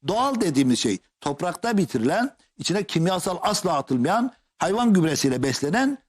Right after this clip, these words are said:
bir şey. Ama inanın ben size samimi söylüyorum, G D O'lu hayvan gübresini bile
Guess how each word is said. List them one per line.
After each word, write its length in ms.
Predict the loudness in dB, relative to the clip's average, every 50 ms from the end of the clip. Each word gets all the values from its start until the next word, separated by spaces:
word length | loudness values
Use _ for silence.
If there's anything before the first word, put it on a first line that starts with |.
| _ _ _ -2
bir 260 | 0 0 -2 -4 -4
şey. 220 | -2 -2 -2 -2 -4 -8 _ _ _ -4
Ama 260 | -2 0 0 0 0 0 2
inanın 440 | 2 4 4 4 2 2 2 0 -2
ben 120 | -2 -2 -2
size 160 | -2 -2 -2
samimi 360 | -2 -2 -2 0 2 2 2
söylüyorum, 420 | 2 2 2 2 0 0 0 -4 -6 _ _ _ _ _ _ _ _ _ -16 -4
G 260 | -2 -2 0 0 0
D 80 | 0 0
O'lu 220 | 0 0 0 -2
hayvan 600 | 0 0 2 2 2 4 4 4 4 4 4 4
gübresini 640 | 4 4 2 2 0 -2 -2 -2 -2 -2 -2 -2 0
bile 240 | 0 0 0 -2